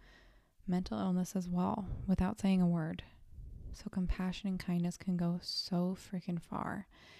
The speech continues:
And when we can realize that or use our pain as a catalyst to propel us forward in our lives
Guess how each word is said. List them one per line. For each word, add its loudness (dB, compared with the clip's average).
And 4
when 4
we 2
can 0
realize 2
that -4
or 4
use 4
our -2
pain -2
as -4
a -6
catalyst -6
to -14
propel -2
us -4
forward -2
in -2
our -2
lives -6